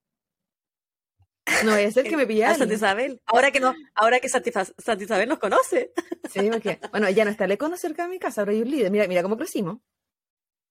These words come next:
Speaker 2: ¡Guau!
Speaker 1: Sí.
Speaker 2: Oye, te toca a ti dar
Speaker 1: Por
Speaker 2: tus
Speaker 1: supuesto,
Speaker 2: saludos.
Speaker 1: por supuesto. Entonces,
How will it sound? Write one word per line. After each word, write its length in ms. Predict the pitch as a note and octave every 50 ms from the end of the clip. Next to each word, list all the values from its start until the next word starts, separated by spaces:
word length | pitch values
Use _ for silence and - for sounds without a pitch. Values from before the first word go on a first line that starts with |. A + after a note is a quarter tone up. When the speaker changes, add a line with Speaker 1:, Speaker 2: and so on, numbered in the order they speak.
| _ _ _ _ _ _ _ _ _ _ _ _ _ _ - F#4
Speaker 2:
¡Guau! 920 | - A#2 - - D4+ G4 G#4+ A4+ A4 G#4 G4 C4+ G#3+ G3 - E4+ E3 F3 -
Speaker 1:
Sí. 600 | - - - - F3+ A3 C#4+ F4 D#4+ A#3+ G#3+ - _ -
Speaker 2:
Oye, 480 | - F#3+ G3 G3 A#3+ C#4 D#4+ F4 - _ _ _ _ _ _
te 120 | - A#3 G3+
toca 200 | - F#3 E3+ D#3+
a 20 |
ti 440 | - D#3+ D3+ D3+ D3+ D3+ D3+ D#3+ - _
dar 120 | - E3 G3+
Speaker 1:
Por 60 | G3+
Speaker 2:
tus 120 | - - A#3+
Speaker 1:
supuesto, 760 | - - E3+ F#3 G3+ G#3+ G#3+ A#3 B3 A#3+ - F3 E3 -
Speaker 2:
saludos. 160 | - - - -
Speaker 1:
por 120 | - G#3+
supuesto. 600 | - - B3+ - - - - - _ _ _ - _ -
Entonces, 1000 | B3+ F#4 G#4+ A4 B3+ G#3+ - A3 G3+ F3 F3 F3+ - - C#4 - - - -